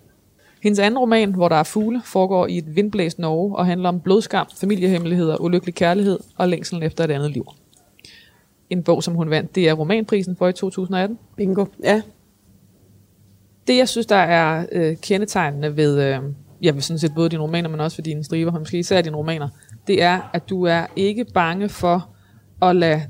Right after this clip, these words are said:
Speaker 1: dine karakterer undergå ting, som man umiddelbart ville tænke på som skamfuld eller dømmende. At du har en, en klar tro på, at karakteren, øh,
Speaker 2: Mm.
Speaker 1: godt kan stå igennem det.
Speaker 2: Mm.
Speaker 1: Altså måske lidt på samme måde som, at man ikke, øh, at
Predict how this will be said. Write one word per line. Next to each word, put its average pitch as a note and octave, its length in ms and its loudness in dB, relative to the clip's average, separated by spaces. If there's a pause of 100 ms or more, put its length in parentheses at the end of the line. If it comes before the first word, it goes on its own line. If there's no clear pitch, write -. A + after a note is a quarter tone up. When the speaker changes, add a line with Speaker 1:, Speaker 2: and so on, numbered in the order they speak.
(140)
Speaker 1:
dine E3 160 -8
karakterer D#3 680 0 (1120)
undergå G3 420 2
ting, - 380 -2 (200)
som E3+ 220 -2
man D#3+ 320 -4
umiddelbart F#3 520 2
ville D#3+ 140 -2
tænke F#3 280 -2
på E3 120 -2
som E3+ 120 -8
skamfuld E3 480 -4
eller D3 140 0
dømmende. D#3+ 460 -2
At - 120 -6
du F#3 80 -2
har F#3 200 2
en, E3 60 -8 (200)
en F3 100 -4
klar - 320 0
tro - 220 2
på, E3+ 220 0
at C#3+ 120 -2
karakteren, D3+ 600 -2 (500)
øh, F3+ 440 4
Speaker 2:
Mm. D#3 60 -8
Speaker 1:
godt F3 180 2
kan F#3+ 100 -4
stå F3 120 0
igennem E3 340 0
det. C#3 140 -2 (180)
Speaker 2:
Mm. F3+ 240 2 (880)
Speaker 1:
Altså E3 200 0
måske F3 240 0
lidt F#3 160 2
på F3+ 80 -4
samme E3 240 0
måde E3 200 2
som, E3 180 -2
at D3+ 120 0
man D#3 120 -2
ikke, D#3+ 320 2
øh, C#3+ 60 -2 (420)
at - 280 -4